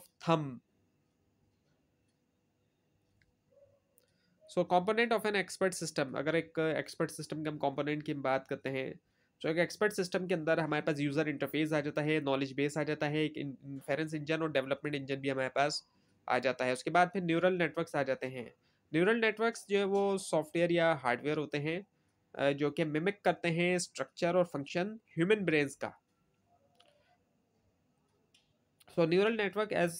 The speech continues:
system learn करते हैं और अडैप्ट करते हैं डेटा से। फजी लॉजिक, फजी लॉजिक जो है वो एड्रेस करता है रियल वर्ल्ड प्रॉब्लम्स को इम्प्रिसाइज या फिर अनसर्टेन इन्फॉर्मेशन के साथ। So,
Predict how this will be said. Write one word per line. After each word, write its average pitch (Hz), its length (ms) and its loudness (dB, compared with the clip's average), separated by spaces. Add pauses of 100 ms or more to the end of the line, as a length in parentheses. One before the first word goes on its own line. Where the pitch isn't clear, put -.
(140)
system 180 360 2 (260)
learn 190 280 2
करते 180 220 0
हैं 170 100 2
और 175 120 2
अडैप्ट 156 400 4
करते 175 220 0
हैं 160 340 0
डेटा 139 300 0
से। 117 220 -8 (1700)
फजी 175 180 4
लॉजिक, 143 400 4 (760)
फजी 170 140 2
लॉजिक 220 340 4
जो 202 120 2
है 202 120 4
वो 208 400 4
एड्रेस 175 320 4
करता - 260 2
है 170 300 4
रियल 170 240 4
वर्ल्ड 170 420 4
प्रॉब्लम्स 147 520 -2
को 180 400 4 (420)
इम्प्रिसाइज 170 760 2
या 170 60 4
फिर - 140 -4
अनसर्टेन 170 600 -2
इन्फॉर्मेशन 156 520 -4
के 160 80 -6
साथ। 147 400 -2
So, 156 120 -4